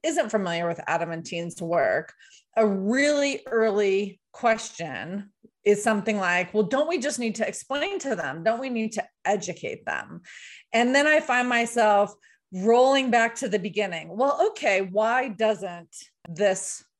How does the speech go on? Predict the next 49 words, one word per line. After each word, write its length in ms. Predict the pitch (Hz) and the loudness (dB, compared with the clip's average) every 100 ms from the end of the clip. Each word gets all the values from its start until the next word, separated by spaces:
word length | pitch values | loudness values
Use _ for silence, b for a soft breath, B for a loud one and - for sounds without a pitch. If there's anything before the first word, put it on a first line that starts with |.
| - | -6
thinking 480 | - 392 226 214 202 | -2 0 -2 -4 2
work 440 | 202 220 - 160 - | 4 4 0 -8 -4
that 120 | 185 | -2
we're 100 | 214 | 0
just 180 | 240 247 | 0 0
gonna 140 | 277 233 | -2 0
go 220 | 208 202 | 2 4
out 160 | 185 | 2
and 120 | 165 - | -2 -6
educate 460 | 180 175 170 - | -6 -6 -8 -8
the 80 | 139 | -8
public? 440 | - - - - - B B B - | -4 -4 -2 -4 -6 B B B -2
So 140 | 247 | 2
I 60 | 240 | 4
wanted 380 | 254 330 415 415 | 4 2 0 0
to 100 | 320 | 2
write 260 | 240 226 | 4 4
the 120 | 220 | 2
foundation 500 | 208 196 190 190 180 | 2 2 2 0 -4
pieces 340 | - 170 165 165 | -8 -10 -10 -4
for 140 | - | -2
a 80 | 160 | 0
couple 260 | 190 - 127 | 0 -2 -4
reasons. 460 | 113 82 113 143 | -6 -6 -8 -8
One, 400 | 190 208 233 254 | 0 2 4 2
so 80 | 262 | -2
people 260 | 233 196 226 | -2 0 0
who 60 | |
are 120 | 214 185 | 0 0
new 340 | 202 302 392 | -2 0 -2
to 120 | 370 | -2
Adamantine 1080 | - 214 220 208 196 180 165 147 147 160 190 _ B B B B - | 0 0 0 -2 -4 -8 -10 -10 -8 -10 -12 _ B B B B -2
could 160 | 233 | -2
say, 280 | - 233 208 | 2 4 4
"Why 500 | 185 160 - 175 311 | 2 -2 -8 -2 0
does 180 | 415 427 | 0 0
she 140 | 370 | 0
keep 340 | - 294 214 - | -2 -4 -6 -8
referring 640 | 196 202 220 269 262 196 180 | -4 -2 2 2 2 0 -2
to 100 | 190 | -4
this 220 | 196 - 220 | -4 -2 -2
thing 200 | 196 185 | 0 -2
of 160 | 170 - | -4 -2
education 460 | 233 220 226 196 190 | -2 0 0 0 -2
doesn't 280 | 170 170 - | -6 -8 -6
work," 280 | 113 170 - | -6 -4 -2
as 140 | 185 | -2
an 80 | 160 | -2
example, 600 | 165 160 123 123 131 175 | -4 -4 -4 0 0 0